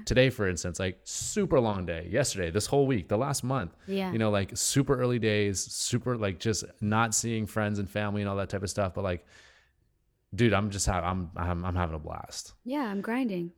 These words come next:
Speaker 1: But it's also like, "Oh, shit, like, where's, like, I w-, I miss the pain. Where's the pain I used to feel?"
Speaker 2: The
Speaker 1: Do you ever feel
Speaker 2: relationship
Speaker 1: that?
Speaker 2: with your pain changes.
Speaker 1: What do you mean?
Speaker 2: I think that your relationship with pain changes because your understanding of pain changes.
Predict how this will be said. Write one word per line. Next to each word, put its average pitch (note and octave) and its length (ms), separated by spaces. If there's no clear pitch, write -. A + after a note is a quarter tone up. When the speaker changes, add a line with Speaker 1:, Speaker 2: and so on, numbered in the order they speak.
Speaker 1:
But - 100
it's G#3 140
also B2+ 260
like, G#2+ 380
"Oh, A#2+ 240
shit, C3+ 320
like, A2+ 120
where's, A#2 300
like, A2 160
I A2+ 80
w-, G2+ 220
I G#2 80
miss A#2+ 320
the - 100
pain. B2 520
Where's D3+ 240
the - 80
pain F3+ 320
I B2+ 80
used G2 240
to F#2 80
feel?" F2+ 320
Speaker 2:
The - 80
Speaker 1:
Do B3+ 100
you B3 40
ever C4 60
feel C4 60
Speaker 2:
relationship C#4+ 500
Speaker 1:
that? C4+ 40
Speaker 2:
with B3 140
your A#3+ 120
pain G#3 300
changes. E3+ 680
Speaker 1:
What G#2 120
do G#2 40
you G2+ 60
mean? G2 200
Speaker 2:
I A#3+ 100
think C4+ 260
that A#3+ 260
your A#3 160
relationship B3 680
with G#3+ 280
pain A3+ 260
changes G3+ 400
because G3 680
your G3+ 160
understanding F#3 680
of F3 160
pain E3+ 240
changes. - 520